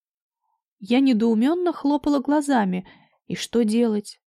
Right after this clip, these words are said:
Вырываться и бежать? Но куда? Я в чужом королевстве,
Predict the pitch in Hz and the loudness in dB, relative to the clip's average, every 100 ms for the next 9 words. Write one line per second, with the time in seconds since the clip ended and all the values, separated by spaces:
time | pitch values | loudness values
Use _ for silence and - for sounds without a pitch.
0 | _ _ _ 202 269 269 247 294 - - | _ _ _ 0 2 4 4 2 0 0
1 | 262 226 247 240 277 339 - _ _ _ | 0 2 2 2 0 0 -8 _ _ _
2 | 214 220 233 214 254 302 185 _ _ _ | -4 -2 -2 0 0 0 -6 _ _ _
3 | _ - - 254 - 214 233 320 - 208 | _ -14 -2 -2 0 0 2 0 0 -2
4 | 180 170 254 - - 220 | 0 0 -2 -6 -6 -6